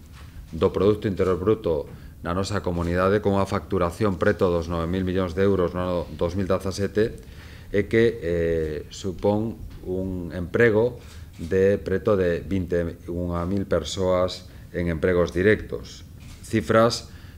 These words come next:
que, lóxicamente, marcan un sector que está consolidado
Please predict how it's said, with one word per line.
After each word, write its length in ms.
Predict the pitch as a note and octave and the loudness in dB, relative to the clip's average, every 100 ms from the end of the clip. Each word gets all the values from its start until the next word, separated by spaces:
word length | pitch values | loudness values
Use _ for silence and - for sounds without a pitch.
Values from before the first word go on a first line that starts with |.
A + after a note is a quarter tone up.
| - - | -18 -2
que, 320 | F#2 F2 E2+ | 2 2 0
lóxicamente, 680 | G2+ G2+ G#2 F2+ G2 F#2+ G2+ | 0 0 2 0 0 2 2
marcan 320 | G2 F#2+ G2+ | 2 2 2
un 120 | G2+ | 2
sector 600 | G2+ F#2+ - - B2 - - - - - - - - - - - - | 0 -2 0 6 6 6 -4 -18 -18 -18 -20 -20 -20 -20 -20 -20 -4
que 80 | F#2 | -2
está 240 | F2 A#2+ A#2+ | 0 2 4
consolidado 800 | G#2+ G2+ F#2+ G2 A2 G#2 D#2+ | 2 2 4 6 6 6 2